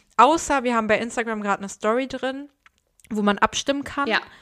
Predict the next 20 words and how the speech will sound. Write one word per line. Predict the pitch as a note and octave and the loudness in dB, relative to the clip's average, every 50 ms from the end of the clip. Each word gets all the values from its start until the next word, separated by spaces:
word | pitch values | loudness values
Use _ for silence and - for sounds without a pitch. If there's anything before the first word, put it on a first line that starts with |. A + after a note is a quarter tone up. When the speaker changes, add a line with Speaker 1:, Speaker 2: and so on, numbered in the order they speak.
| - - - _ - | -20 -20 -20 _ 4
Speaker 1:
Da, | - A#3+ A#3 B3 B3+ C4 C4 - - A#3+ A#3+ | 6 8 10 10 10 10 8 6 6 4 2
äh, | A#3 | 2
gucke | A#3 - - - | 0 -2 -4 -4
ich | G#3+ - | -2 0
morgens | - A3 A3 G#3+ G#3+ G3+ | 4 4 4 4 4 2
auch | - - G#3 G#3 | 2 2 2 2
immer | G#3 G3 G3 F3+ | 2 0 0 2
gerne | F3+ F#3+ F#3 F#3 F#3+ F3 | 2 0 0 0 0 0
rein, | F#3 F#3+ F#3+ G3 G#3 A3 A3 | 2 2 2 2 0 -2 -2
um | - - - G3 G3 | -4 0 0 2 4
Speaker 2:
Ja. | G#3 G3+ G3 G3 G3 G3 G3 _ _ _ _ _ _ - | 4 4 2 2 0 0 -2 _ _ _ _ _ _ -12
Speaker 1:
zu | - - G#3+ | -8 -4 0
schauen, | - - A#3 G#3+ G#3 G#3 G#3+ | 2 4 6 6 6 4 2
wie | G3+ F#3+ | -2 -2
grad | - G3+ G3 F#3+ - | 0 0 0 2 2
da | G3 F3+ | -2 -2
so | F#3 F3+ | -2 -4
die | E3+ F#3 | -2 -2
Ergebnisse | F#3 F3+ E3+ F#3+ - - F#3 F#3 - - F#3+ | -2 -2 -2 -6 -8 -8 -14 -16 -14 -14 -14
sind. | F#3 F#3 F#3 F#3 G3 G#3 - | -12 -12 -12 -12 -12 -14 -16